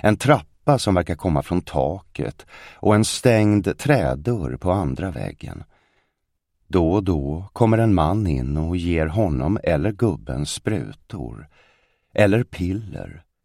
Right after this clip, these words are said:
Ibland tar han deras blod. Är jag i en källare? Det doftar något som han känner igen men inte kan placera.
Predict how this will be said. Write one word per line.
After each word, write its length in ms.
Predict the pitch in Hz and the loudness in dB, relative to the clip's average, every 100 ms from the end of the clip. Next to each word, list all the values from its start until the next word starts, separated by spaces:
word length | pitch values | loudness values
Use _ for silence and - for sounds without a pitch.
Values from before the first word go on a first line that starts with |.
| _ _ _ | _ _ _
Ibland 680 | 110 95 87 82 98 92 76 | 0 4 4 4 2 0 -2
tar 220 | 82 67 | 0 0
han 120 | 69 | 0
deras 320 | 69 65 71 | -4 -4 -6
blod. 680 | 78 73 90 82 58 58 - _ _ _ _ _ _ _ _ _ _ _ _ _ _ | -6 -6 -6 -6 -14 -18 -20 _ _ _ _ _ _ _ _ _ _ _ _ _ _
Är 160 | - 107 | -2 0
jag 420 | 101 98 101 101 - _ _ _ _ - | 0 -2 -6 -12 -18 _ _ _ _ -6
i 140 | 95 | -2
en 120 | 87 | -2
källare? 840 | - - 127 62 71 131 165 - - - _ _ _ _ _ _ _ _ _ _ _ _ - - - | -2 -2 -4 -6 -10 -8 -8 -10 -16 -20 _ _ _ _ _ _ _ _ _ _ _ _ -20 -20 -2
Det 160 | 117 | 0
doftar 500 | 107 170 - - 165 | 6 6 6 2 4
något 240 | 147 85 - | 4 4 0
som 140 | 101 | 0
han 140 | 92 | 2
känner 320 | 95 101 95 98 | 2 2 2 2
igen 540 | 95 90 117 131 131 123 | 0 2 4 4 2 0
men 180 | 90 110 | 2 2
inte 220 | 104 82 | 2 0
kan 200 | 76 76 | -4 -6
placera. 920 | 76 95 - - 117 95 71 58 - | -4 -4 -4 0 0 2 0 -2 -6